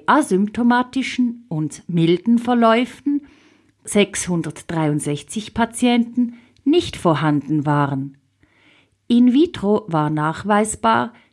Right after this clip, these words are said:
dass diese Autoantikörper die Fähigkeit dieser Interferone,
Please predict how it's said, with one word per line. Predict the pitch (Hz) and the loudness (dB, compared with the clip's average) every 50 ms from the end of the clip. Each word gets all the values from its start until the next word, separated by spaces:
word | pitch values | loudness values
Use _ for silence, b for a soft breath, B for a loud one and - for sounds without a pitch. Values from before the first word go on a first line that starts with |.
| b - | b -10
dass | - 151 - - - - - | -10 -10 -8 -10 -12 -10 -4
diese | 220 233 285 320 311 330 320 - - | 0 2 2 2 2 2 0 2 2
Autoantikörper | 202 214 247 240 - 262 247 - 220 233 233 233 247 240 - - 208 226 220 220 220 - 214 220 - | 4 4 2 2 0 -2 0 0 2 0 0 0 -2 -6 -6 -2 0 0 0 0 0 -4 -6 -6 -6
die | - - 151 135 | -8 -12 -14 -12
Fähigkeit | - - 156 151 156 170 208 202 - - - 220 220 226 247 240 - - - | -8 -4 -2 0 2 2 0 0 -4 -6 -4 -2 0 0 0 -2 -4 -4 -2
dieser | 240 240 233 254 240 - | -2 -2 0 -2 -2 2
Interferone, | 233 240 233 226 214 214 - 247 233 214 214 220 226 233 233 240 240 233 | 2 2 2 0 -2 -4 0 0 2 4 4 4 4 4 4 4 2 0